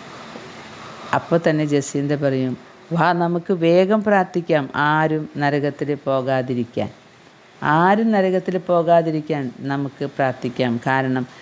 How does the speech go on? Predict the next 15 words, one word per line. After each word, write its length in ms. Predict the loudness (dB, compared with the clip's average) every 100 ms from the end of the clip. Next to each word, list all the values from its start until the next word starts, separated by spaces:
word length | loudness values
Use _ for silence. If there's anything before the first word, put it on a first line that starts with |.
| -20 -6
നരകത്തിൽ 480 | 0 2 2 0 -2
പോയാൽ 540 | -2 0 2 2 0 -2 -4
പിന്നെ 440 | -2 0 -2 -4 -4
അവർക്ക് 400 | -4 -4 -4 -2
രക്ഷയില്ലല്ലോ." 840 | -2 -2 0 2 2 2 0 -2 -8 -20 -20 -20 -20 -20 -20 -20 -20 -20 -20 -20 -20 -18 -18 -16 -16 -16 -16 -14 -14 -14 -8 -2
അങ്ങനെ 580 | 0 2 2 0 -2 -4 -2
ഈ 100 | -2
കുഞ്ഞു 500 | -2 -2 0 0 0
കുട്ടികൾ 680 | -2 -4 -4 0 2 2 0 -4 -16 -10
വീണ്ടും 760 | 0 2 2 2 2 0 -6 -14 -20 -20 -14 -2
പാപികളുടെ 540 | 0 2 0 0 0
മാനസാന്തരത്തിന് 960 | 0 0 -2 -2 0 0 2 -2 -2 -4
വേണ്ടി 480 | -2 -2 -2 -4 -4 -10 -20 -12 -4
ഉച്ചഭക്ഷണം 920 | -4 0 2 4 0 0 -4 -4 -6 -12 -20 _ _ _ -6
അവർ 360 | 0 2 2